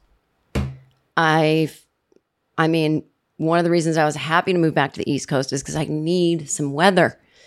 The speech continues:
I need it to be cold sometimes. I want snow, and I'm just, <laughs> it's not happening yet this year. We don't need to get into a bummer of that.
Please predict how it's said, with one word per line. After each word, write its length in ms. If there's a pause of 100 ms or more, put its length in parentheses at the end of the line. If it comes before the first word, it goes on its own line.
(260)
I 60
need 480
it 180
to 100
be 100
cold 560
sometimes. 540 (920)
I 80
want 200
snow, 720
and 80
I'm 180
just, 320
<laughs> 320
it's 140
not 220 (200)
happening 520
yet 160
this 200
year. 200 (2000)
We 120
don't 120
need 140
to 60
get 200
into 280
a 40
bummer 680
of 160
that. 440